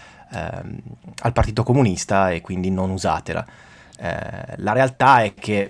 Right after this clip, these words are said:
prima di tutto, nessuno sa esattamente cosa TikTok faccia. TikTok dice che non vende nessun dato, che non, non distribuisce nessun dato. I loro server tecnicamente sono,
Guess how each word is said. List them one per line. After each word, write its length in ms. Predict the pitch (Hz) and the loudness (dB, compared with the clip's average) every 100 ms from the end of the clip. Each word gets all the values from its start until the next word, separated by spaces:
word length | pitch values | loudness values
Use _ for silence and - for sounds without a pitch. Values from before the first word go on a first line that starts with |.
| - | -6
prima 160 | - 127 | 0 4
di 80 | 127 | 4
tutto, 160 | - 127 | 4 4
nessuno 380 | 117 - 139 | 4 4 2
sa 320 | - 117 107 101 | 4 4 4 4
esattamente 640 | 98 - 107 104 104 - | 0 -4 -4 -2 -6 -4
cosa 280 | 117 107 104 | -2 0 -2
TikTok 520 | - 113 - 101 - | -2 -8 -2 -2 0
faccia. 440 | - 107 - 135 123 | 2 2 4 2 2
TikTok 420 | 113 - 117 - | 0 2 2 2
dice 280 | 104 101 95 | -4 -4 -4
che 120 | 101 | -2
non 560 | 104 120 120 107 104 - - - - | 2 2 2 2 -2 -4 -18 -20 -14
vende 440 | 101 120 113 107 107 | 0 2 4 2 2
nessun 320 | 104 - 127 | 0 2 4
dato, 280 | 120 120 107 | 6 4 2
che 100 | 104 | -2
non, 380 | 107 104 95 95 | 0 0 -4 -4
non 180 | 104 107 | -4 -2
distribuisce 460 | - 117 120 110 | -2 0 0 0
nessun 240 | 101 - 147 | -4 0 2
dato. 240 | 113 - 147 | 2 2 2
I 80 | |
loro 180 | 139 135 | 4 4
server 460 | 127 135 120 107 - | 4 2 4 0 -4
tecnicamente 580 | 107 117 117 123 113 101 | -4 -2 2 2 2 -2
sono, 340 | 110 101 | -2 -2